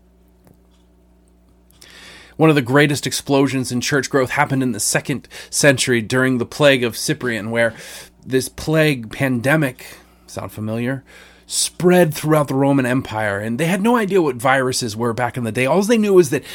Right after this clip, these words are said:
somebody would start to get sick, and eventually everyone would be sick and dying. And so the first moment anybody became sick in those days,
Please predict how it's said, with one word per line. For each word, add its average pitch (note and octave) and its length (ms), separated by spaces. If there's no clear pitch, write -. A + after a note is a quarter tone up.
somebody G3 320
would E3 160
start F3 300
to D#3+ 60
get D3+ 140
sick, D#3 240
and C#3 80
eventually D3+ 580
everyone B2 480
would G#2 140
be G2+ 100
sick - 460
and G2+ 160
dying. G#2 400
And D#3 80
so E3+ 100
the C3+ 100
first - 420
moment D#3+ 420
anybody D3+ 380
became C#3 380
sick - 320
in C#3 100
those B2 180
days, B2+ 240